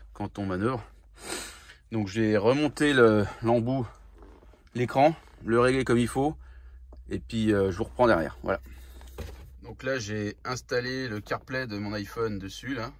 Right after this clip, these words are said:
Et du coup, ben, vous voyez, le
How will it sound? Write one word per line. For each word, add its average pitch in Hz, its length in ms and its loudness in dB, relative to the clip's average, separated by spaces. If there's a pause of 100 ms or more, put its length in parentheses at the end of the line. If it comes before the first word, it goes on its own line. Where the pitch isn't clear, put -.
(260)
Et 95 80 -12
du 101 120 -16
coup, - 220 -16
ben, 92 120 -12
vous - 1080 -18
voyez, 95 320 -10 (400)
le 85 200 -14